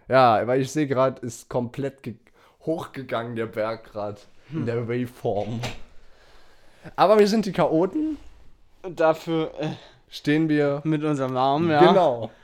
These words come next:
Speaker 2: Deswegen wird das auch nicht rausgeschnitten, ihr wisst Bescheid. Fehler, die wir während des Aufnehmens machen, die bleiben schön drin, damit
Speaker 1: <laughs> Ja, wie bei der ersten Aufnahme.
Speaker 2: Ja.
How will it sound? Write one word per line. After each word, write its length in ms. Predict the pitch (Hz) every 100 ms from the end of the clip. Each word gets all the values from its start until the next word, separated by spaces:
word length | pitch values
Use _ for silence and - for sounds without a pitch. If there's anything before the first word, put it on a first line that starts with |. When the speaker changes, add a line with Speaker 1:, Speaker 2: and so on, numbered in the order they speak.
| - 101 82 -
Speaker 2:
Deswegen 400 | 170 175 170 165
wird 120 | 170
das 140 | 170 160
auch 100 | 160
nicht 260 | 165 156
rausgeschnitten, 800 | 156 196 202 208 180 202 226 226
ihr 160 | 214 175
wisst 220 | 185 180
Bescheid. 440 | 180 - 202 220 - _ _
Fehler, 480 | - 226 220 220 - - -
die 180 | 190 220
wir 220 | 226 185
während 340 | 208 233 226 208
des 120 | 202
Aufnehmens 520 | 202 208 202 190 180
machen, 300 | 170 170 175 _ _ -
die 60 |
bleiben 380 | 139 165 170 170
schön 320 | 151 214 214
drin, 360 | 185 185 190 185 - - - -
damit 380 | 202 180 165 123 - 233
Speaker 1:
<laughs> 220 | 302 196
Ja, 360 | 151 139 123 - _ _ _ -
wie 180 | 135
bei 120 | 151 165
der 120 | 165
ersten 280 | 170 - 113
Aufnahme. 480 | 101 101 90 90 - 107
Speaker 2:
Ja. 240 | 123 110